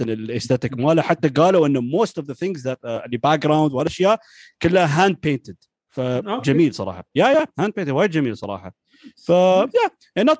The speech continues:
Speaker 1: much to talk about. بس دوم، دوم، these experiences لأن نعرف they're short, they're nice.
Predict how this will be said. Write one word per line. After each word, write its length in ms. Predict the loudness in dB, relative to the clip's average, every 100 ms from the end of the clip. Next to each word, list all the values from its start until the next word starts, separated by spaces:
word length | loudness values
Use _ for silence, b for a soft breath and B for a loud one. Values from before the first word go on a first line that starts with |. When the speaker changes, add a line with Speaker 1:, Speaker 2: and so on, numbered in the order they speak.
| 0
Speaker 1:
much 140 | -2
to 60 | 0
talk 220 | 0 0 -2
about. 140 | -4 -4
بس 180 | -4
دوم، 260 | 2 2 2
دوم، 260 | -2 -2 -4 _ -6
these 200 | -6 -8 -12
experiences 580 | -6 0 2 0 -2 0
لأن 140 | 2
نعرف 260 | 2 0 -2
they're 320 | -8 -2 0
short, 140 | 0 -2 _
they're 120 | -4 0
nice. 440 | 0 0 -2 -10